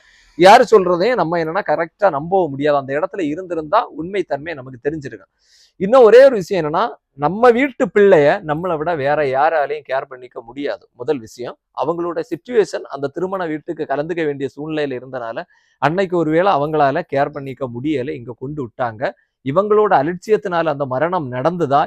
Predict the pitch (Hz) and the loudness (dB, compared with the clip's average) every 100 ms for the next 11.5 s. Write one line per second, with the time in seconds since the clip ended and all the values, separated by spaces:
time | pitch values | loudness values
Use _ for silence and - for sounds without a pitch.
0 | 143 127 139 120 120 143 - 139 156 107 | -2 -8 -10 -10 -10 -12 -8 -4 -4 -6
1 | 113 214 _ _ _ - 175 202 185 262 | -10 -14 _ _ _ -4 0 0 0 0
2 | 254 196 156 180 208 226 208 180 165 190 | 0 0 0 0 0 -2 0 0 0 -2
3 | 156 139 170 143 135 120 123 202 _ _ | -4 -6 -6 -6 -8 -8 -8 -10 _ _
4 | _ 120 147 202 226 220 160 220 240 185 | _ 0 2 2 0 2 4 4 2 0
5 | 135 147 208 151 190 226 233 196 190 208 | 0 0 2 2 4 4 4 4 0 2
6 | 170 160 180 165 202 214 147 180 170 139 | 2 2 -2 0 2 4 2 -4 -2 0
7 | 165 214 226 185 - 160 147 151 147 120 | 0 0 -4 -8 -10 -4 -4 -4 -10 -8
8 | 120 190 - _ _ _ - 202 247 233 | -4 -6 -8 _ _ _ 0 6 6 6
9 | 247 247 196 220 226 233 247 214 202 208 | 2 4 6 6 6 4 6 6 6 6
10 | 170 175 196 170 165 180 151 156 147 135 | 4 2 0 0 2 0 0 -2 0 -2
11 | 123 123 196 - 165 | -2 -6 -6 -6 -6